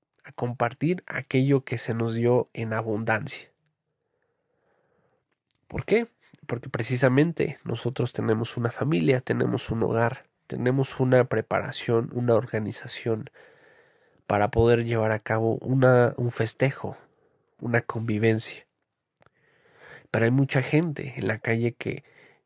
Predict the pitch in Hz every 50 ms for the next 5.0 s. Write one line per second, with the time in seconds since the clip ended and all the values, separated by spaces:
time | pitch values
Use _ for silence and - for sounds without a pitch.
0 | _ _ _ _ _ _ _ _ _ _ _ _ _ - - - 104 113 110 95
1 | 101 98 107 123 143 147 127 113 - - - - - 127 - - 123 123 123 117
2 | 110 113 - - - _ _ _ _ _ _ _ _ - - - 117 101 95 113
3 | 120 120 120 117 - - - 127 127 127 123 117 117 104 - - - 120 117 113
4 | - - 117 - - - 120 117 113 117 - 117 113 127 - - 120 123 - -